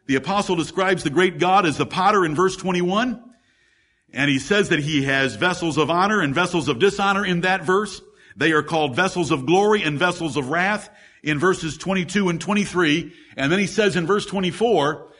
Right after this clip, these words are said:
that this body of God's children, the vessels of honor, the vessels of glory, are some of the Gentiles and some of the Jews by virtue of the words, "Not of the Jews only, but also of the Gentiles."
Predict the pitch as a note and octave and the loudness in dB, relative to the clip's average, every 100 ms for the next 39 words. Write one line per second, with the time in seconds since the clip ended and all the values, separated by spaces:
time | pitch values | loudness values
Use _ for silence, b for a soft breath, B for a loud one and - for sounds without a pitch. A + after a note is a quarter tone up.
0 | B B G#2+ D#3 D3+ F3 F3 B2+ F#3 A3 | B B -2 0 2 0 0 0 2 2
1 | G3+ C3+ F3+ F#3+ G3 - - A3+ E3 C#3+ | 2 0 0 0 0 -4 0 2 2 0
2 | D3+ B2+ F#3+ G#3 A3 G3+ G3 D3+ B2+ D3 | 0 0 -2 -2 -2 0 0 -2 -2 -4
3 | - - C3+ E3 F3 G3+ G#3 F3 A3 G#3 | -8 -8 -4 -4 -4 -4 -4 -2 0 2
4 | C#3 B2+ D3 b b b b C#3+ D3+ - | 0 -2 -6 b b b b -4 -2 -2
5 | - B3+ A3+ E3 D3 D#3+ C#3 C#3 B2+ C3+ | -2 0 0 0 0 0 0 -2 0 0
6 | E3 - B B D#3+ D#3+ - A#3+ A#3+ E3+ | -2 -8 B B -4 -4 -4 -2 0 0
7 | D3+ A#2+ C#3 D#3 F#3+ - B B D#3+ E3 | 0 2 2 2 0 -8 B B -2 2
8 | D3+ A#3 - G#3 F#3 F3 F3 G#3 E3+ F3+ | 2 0 0 2 2 2 4 6 6 2
9 | E3+ - _ _ _ _ C3 F3 F3 - | -2 -14 _ _ _ _ 0 0 0 0
10 | G#3 B3+ F3 G3 D#3 A3+ G#3 G3+ A3+ F3+ | 4 4 2 -4 0 2 2 4 2 2
11 | C#3+ D#3 E3+ B _ D#3 E3 G#3+ G#3+ G3 | 0 0 -2 B _ -2 2 0 0 0
12 | F3 F3+ G#3 A#3 F3+ C#3+ F3+ G#3+ G#3+ D#3+ | 0 -2 0 2 2 2 0 2 0 0
13 | D#3 B2 F#2+ F#2 | 0 0 -2 -8